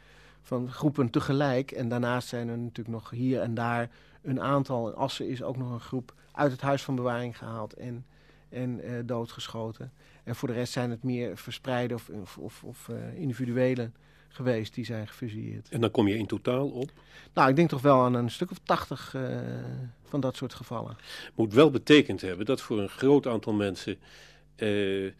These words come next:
Speaker 2: terwijl de ene helft van de provincie, eh, ja, die had feest, de bevrijders waren er.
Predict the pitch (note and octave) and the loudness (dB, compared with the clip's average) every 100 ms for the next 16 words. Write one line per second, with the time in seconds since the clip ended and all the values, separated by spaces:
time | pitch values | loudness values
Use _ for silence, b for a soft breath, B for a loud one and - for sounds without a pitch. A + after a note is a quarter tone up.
0 | - A#2+ G#2 G#2 A2 - C#3+ C3+ A2+ G2 | 0 2 4 2 -2 0 4 6 4 2
1 | G2+ - - A2 G2+ F#2+ G2 F2+ G#2 - | -2 -4 -4 -2 -2 -4 -6 -2 -2 -2
2 | - F#2 F2+ F#2 F#2 F#2 F2+ G2+ A#2 F2+ | -8 -8 -6 -6 -6 -6 -4 0 2 2
3 | F2 - A2 B2 C#3+ - F#2+ F#2 A2+ B2+ | -4 -6 -2 0 -2 -6 -10 -6 -4 -2
4 | B2 - A#2+ B2 B2+ D3 | -4 -2 -4 -2 -4 -6